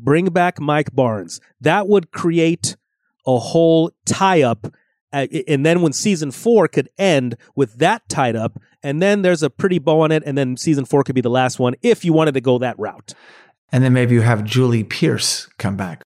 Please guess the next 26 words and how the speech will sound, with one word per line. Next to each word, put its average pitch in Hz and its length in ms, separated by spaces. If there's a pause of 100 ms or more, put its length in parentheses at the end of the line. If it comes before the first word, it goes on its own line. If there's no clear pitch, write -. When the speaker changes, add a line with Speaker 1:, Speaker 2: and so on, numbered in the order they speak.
(220)
Speaker 2:
played 101 280
by 90 400
Hilary 92 340
Swank, - 460
of - 120
course. - 480 (380)
Speaker 1:
Hello. 156 920 (200)
Yes. 160 920 (560)
So, - 160
okay, 220 160
well, 185 120
that's 214 140
season 180 240
five 107 300
then. 90 140 (360)
Speaker 2:
There 104 160
you 110 80
go. 127 80
Speaker 1:
There 143 120
you 156 100
go. 101 280 (220)
And, 156 240
and 165 160
most 247 220
shows 220 400
go, 165 500